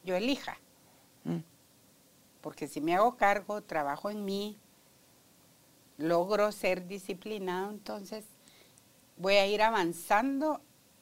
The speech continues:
Speaker 1: a una velocidad de rayo en algunas cosas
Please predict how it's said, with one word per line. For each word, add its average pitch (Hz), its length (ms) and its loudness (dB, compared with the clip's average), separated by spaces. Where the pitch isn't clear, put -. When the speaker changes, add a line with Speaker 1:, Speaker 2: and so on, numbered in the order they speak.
Speaker 1:
a 180 120 0
una 185 220 2
velocidad 170 500 4
de 175 60 8
rayo 214 340 8
en 190 160 2
algunas 180 480 0
cosas 240 420 0